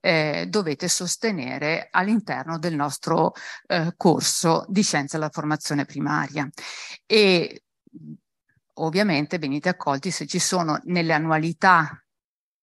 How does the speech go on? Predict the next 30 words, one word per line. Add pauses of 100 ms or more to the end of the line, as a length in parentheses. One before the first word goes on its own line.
(300)
per
cui, (380)
eh,
avete, (260)
eh,
siete
in
possesso
dei
crediti,
ma
qualora
ci
siano
posti
disponibili,
altrimenti
dovete
iniziare
dal,
dal
primo
anno
del
corso
di
Scienza
della
Formazione
Primaria.